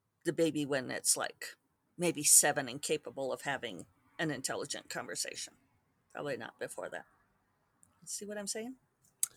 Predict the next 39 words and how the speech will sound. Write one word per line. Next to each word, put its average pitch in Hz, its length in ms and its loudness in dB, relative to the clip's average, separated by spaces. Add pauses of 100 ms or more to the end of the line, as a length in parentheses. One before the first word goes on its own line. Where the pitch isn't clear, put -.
(580)
So, 214 720 8
<laughs> - 960 -20
Dorinda 208 440 6
asked 202 320 4
me 202 100 -4
what 175 200 -2
my 170 180 0
idea 165 340 2
was, 151 260 4
and 160 140 2
no, 175 180 -2
I'm 165 140 -2
not 165 180 -2
gonna 147 180 -8
tell 147 180 -4
you 123 120 -8
guys. 143 220 0
Sorry 147 240 2
if 147 160 -2
you've 160 140 -6
been 151 180 0
waiting 151 460 0 (120)
with 170 160 -2 (120)
bated 165 360 2
breath 156 380 4
for 165 160 -2
me 156 280 -2
to, 143 300 -2
uh, 139 80 0 (460)
reveal 160 460 4
the 147 160 2
idea, 139 320 2
because 156 760 4 (680)
you 165 140 2
all 147 220 2
are 139 100 -2
not 160 460 0
necessarily 147 680 0
good 127 460 -4